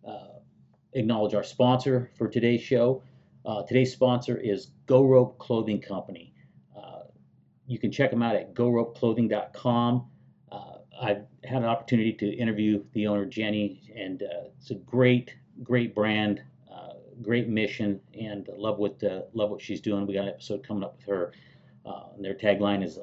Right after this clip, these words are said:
"Life is short, go rope." So you can check 'em out on Instagram at, at Go Rope Clothing, Facebook page Go Rope, and, uh, w w w dot go rope clothing dot com. Uh, so before I, you know, start talking to Mike, uh,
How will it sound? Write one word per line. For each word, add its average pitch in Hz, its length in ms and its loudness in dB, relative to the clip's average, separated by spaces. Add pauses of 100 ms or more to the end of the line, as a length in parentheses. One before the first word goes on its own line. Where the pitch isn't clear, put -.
"Life 107 400 -2
is 101 100 -4
short, - 460 -2
go 101 160 4
rope." 95 320 0
So 92 440 0 (360)
you 117 80 -2
can 110 80 2
check 127 140 4
'em 131 100 4
out 131 140 6
on 117 140 4
Instagram 131 500 2
at, - 160 -4
at 117 220 -6
Go 117 100 2
Rope 117 220 0
Clothing, 131 440 6
Facebook 123 440 0
page 127 280 0
Go 120 140 2
Rope, 117 480 0
and, 101 340 -4
uh, - 280 -8 (100)
w 113 320 2
w 110 360 -2
w 104 360 -2
dot 95 300 -6
go 104 100 0
rope 101 260 0
clothing 98 300 -2
dot - 240 -8
com. 82 280 -10 (840)
Uh, 127 360 2 (340)
so 156 440 6 (320)
before 185 320 2
I, 143 220 0 (100)
you 135 120 0
know, 117 80 0
start - 240 -4
talking 120 260 0
to 107 60 0
Mike, 104 360 -2
uh, 104 240 -12